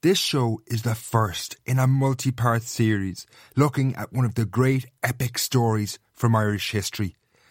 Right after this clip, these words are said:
the Norman conquest of the twelfth century. This invasion,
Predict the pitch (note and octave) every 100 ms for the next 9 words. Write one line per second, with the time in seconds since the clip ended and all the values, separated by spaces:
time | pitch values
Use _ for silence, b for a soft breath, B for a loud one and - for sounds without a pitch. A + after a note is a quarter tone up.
0 | b b C3 B2+ A#2+ A#2+ A2 G#2+ - A2+
1 | G#2 G#2 G2 - - - G2 G2 - G#2+
2 | G2+ - - - G#2 G2+ G2 F2+ _ _
3 | _ _ _ _ _ _ _ _ _ -
4 | E3 F3+ G3 E3 D3+ C#3 C#3+ A#2+